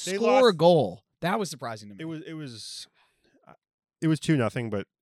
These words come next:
Speaker 1: the score was really, for the mo-, majority of the game, one nothing. And then Everton were pressing and pressing and pressing, and Newcastle counterattacked in, like, the last minute and scored a second goal.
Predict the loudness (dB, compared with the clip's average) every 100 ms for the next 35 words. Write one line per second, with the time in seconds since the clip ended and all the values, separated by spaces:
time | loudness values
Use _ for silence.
0 | -12 -10 -10 -6 -2 -2 -2 -6 -8 -10
1 | -8 -8 -12 -14 -14 -14 -16 -18 -20 _
2 | -12 -8 -6 -6 -6 -8 -12 -12 -12 -12
3 | -10 -12 -14 _ _ _ -4 0 0 -2
4 | -4 -4 -4 -6 -8 -8 -10 -10 -14 -14
5 | -14 -14 -16 -14 -14 -16 -18 -20 _ _
6 | -10 -4 -4 -6 -10 -12 -10 -12 -14 -14
7 | -18 -18 -18 -20 -20 -20 -20 _ _ -20
8 | -20 -18 -18 -18 -20 -20 -20